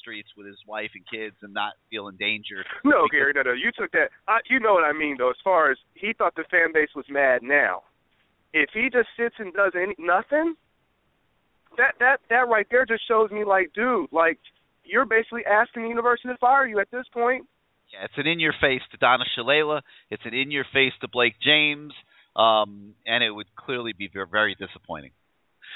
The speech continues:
Speaker 1: All right, let me let
Speaker 2: All
Speaker 1: some
Speaker 2: right,
Speaker 1: other
Speaker 2: Gary,
Speaker 1: people
Speaker 2: man,
Speaker 1: on.
Speaker 2: good
Speaker 1: Thank
Speaker 2: show, man. Keep
Speaker 1: thank
Speaker 2: your
Speaker 1: you for
Speaker 2: hold.
Speaker 1: being part. You got it, man. Have a good night.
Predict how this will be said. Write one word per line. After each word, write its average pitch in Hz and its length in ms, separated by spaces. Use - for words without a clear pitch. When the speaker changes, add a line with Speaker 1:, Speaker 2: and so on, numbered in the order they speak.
Speaker 1:
All 131 60
right, 165 120
let 185 100
me 214 60
let 214 100
Speaker 2:
All 214 100
Speaker 1:
some 202 60
Speaker 2:
right, 196 80
Speaker 1:
other 185 80
Speaker 2:
Gary, 170 160
Speaker 1:
people 170 100
Speaker 2:
man, 170 140
Speaker 1:
on. 165 80
Speaker 2:
good 196 160
Speaker 1:
Thank 160 100
Speaker 2:
show, 160 220
man. 139 320
Keep 214 80
Speaker 1:
thank 165 80
Speaker 2:
your 180 80
Speaker 1:
you - 20
for 175 60
Speaker 2:
hold. 131 160
Speaker 1:
being 170 160
part. 156 180
You 131 140
got 139 160
it, 113 80
man. 107 80
Have 117 140
a 120 40
good 110 140
night. 101 240